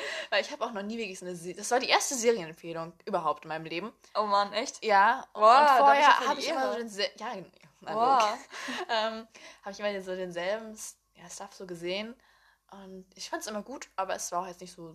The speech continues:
Speaker 1: super gut. Ähm, und nach Travelers wurde mir bewusst, was eine gute Serie überhaupt ist. Also macht euch
Speaker 2: Wow.
Speaker 1: bewusst, ja, ja, ja.
Speaker 2: <laughs> Also auf so ein hohes P-, äh, auf so einen hohen Rang würde ich Travelers, äh,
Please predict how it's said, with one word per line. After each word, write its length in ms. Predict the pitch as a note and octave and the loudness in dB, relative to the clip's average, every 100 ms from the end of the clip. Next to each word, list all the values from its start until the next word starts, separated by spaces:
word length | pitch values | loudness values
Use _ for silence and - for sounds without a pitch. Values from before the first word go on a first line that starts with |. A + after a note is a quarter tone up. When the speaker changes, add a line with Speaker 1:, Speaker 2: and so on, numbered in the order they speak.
| D#3+ | -20
Speaker 1:
super 240 | D#3 D#3+ | -20 -18
gut. 280 | F#3 A3+ - _ _ _ _ | -16 -18 -18 _ _ _ _
Ähm, 320 | G3 F#3+ G3 - _ _ _ | -10 -10 -12 -18 _ _ _
und 140 | G#3+ G3+ | -12 -2
nach 220 | G#3+ C#4+ | -2 -2
Travelers 640 | - G3 G#3+ A3 A3 - | -6 -6 -2 0 0 -4
wurde 180 | E3 F#3 | -6 -6
mir 180 | F#3+ F#3 | -6 -8
bewusst, 420 | F3 E3+ G#3 - - | -10 -10 -8 -6 -4
was 240 | G#3 - | -4 -6
eine 160 | G3 F#3+ | -10 -12
gute 340 | - B3+ A3+ | -12 -10 -10
Serie 380 | F3 A3 A#3+ G#3 | 2 6 6 6
überhaupt 320 | G3+ E3+ - C#4+ | 6 4 2 4
ist. 400 | A#3 - - - | 4 2 -10 -10
Also 320 | F3 F3 G3+ G#3 | -8 -6 -8 -8
macht 180 | G3 G3+ | -12 2
euch 60 | |
Speaker 2:
Wow. 540 | F#3 F#3+ G3+ G3+ G3 F#3+ | 8 12 12 12 10 6
Speaker 1:
bewusst, 100 | G3 | 4
ja, 100 | G3 | 2
ja, 340 | G#3+ A3+ C4 | 2 -2 -2
ja. 360 | A3+ A#3 B3+ C4 - - | -4 -6 -6 -8 -14 -20
Speaker 2:
<laughs> 200 | - - | -10 -6
Also 260 | A#3+ A3 | -2 4
auf 160 | F#3 A3 | 4 4
so 180 | G#3+ C#4 | 8 10
ein 240 | D#4 D4+ | 10 8
hohes 300 | D4 C4 B3 | 6 6 4
P-, 120 | - - | -2 0
äh, 640 | A3 A3 G#3+ G#3 G#3 G#3+ - _ - | 6 10 12 12 10 6 -2 _ -4
auf 140 | A3+ | -4
so 140 | A3 C#4+ | 2 6
einen 240 | D#4+ C#4+ | 6 4
hohen 720 | C#4+ C#4 C4 B3+ B3 B3 B3 C4+ _ _ _ _ _ | 6 6 6 2 -4 -4 -6 -10 _ _ _ _ _
Rang 340 | A3+ A#3+ B3 C4+ | 4 6 8 4
würde 140 | B3 A#3+ | 0 0
ich 60 | |
Travelers, 580 | - B3 A3+ A3+ A#3 - | 4 6 8 8 6 4
äh, 540 | G#3 G3+ G3+ G3 G3 | 8 10 10 8 4